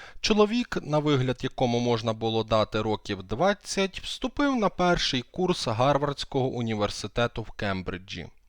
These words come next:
Він не зробив фатальної помилки й промовчав про своє п'ятдесятиріччя, не згадав він і те, що його син закінчив цей університет десять років тому. Його зарахували,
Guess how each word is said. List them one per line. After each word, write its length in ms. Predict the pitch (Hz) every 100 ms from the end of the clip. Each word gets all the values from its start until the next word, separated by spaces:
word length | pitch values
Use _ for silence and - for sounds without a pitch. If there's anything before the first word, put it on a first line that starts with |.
| _ _ - - - - - -
Він 140 | 277
не 80 | 247
зробив 420 | 190 185 147 135
фатальної 680 | - 131 - 120 117 120 135
помилки 640 | - 254 240 233 - 226
й 160 | 220 214
промовчав 760 | - 262 240 190 - 185 175
про 120 | 170
своє 400 | 165 - 151 151
п'ятдесятиріччя, 1200 | 151 151 143 - 139 - 120 170 175 - 180 170 - - - -
не 140 | 151
згадав 440 | 139 156 151 147
він 200 | 135 131 -
і 100 | 151
те, 320 | - 240 233
що 240 | - -
його 240 | 240 202 180
син 340 | - 190 180
закінчив 600 | 143 147 - 127 - 117
цей 260 | - 117 104
університет 880 | 107 123 131 139 - 175 220 220 -
десять 520 | 127 139 175 - 180
років 400 | 117 110 - 117
тому. 480 | - 113 107 104 80 - - _ _ - - -
Його 340 | 135 123 113
зарахували, 1000 | 101 107 110 - 151 185 247 240 233 226